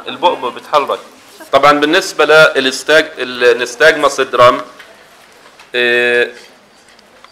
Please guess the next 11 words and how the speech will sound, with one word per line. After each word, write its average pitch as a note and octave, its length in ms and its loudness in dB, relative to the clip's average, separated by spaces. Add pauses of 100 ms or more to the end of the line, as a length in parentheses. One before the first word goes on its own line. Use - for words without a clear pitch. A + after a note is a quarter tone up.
(720)
هو D3+ 140 2
بيكون، E3 480 0 (520)
إيه، A#2+ 220 0
كيف؟ C#3+ 540 -2
جهاز D3 400 2
أوتوماتيك، B2+ 600 -4 (460)
أوكي؟ A#2 400 -2 (580)
بتحطي E3 600 -2
فيه - 500 -4 (120)
عدة D3 420 -2
أرقام، A2 420 -2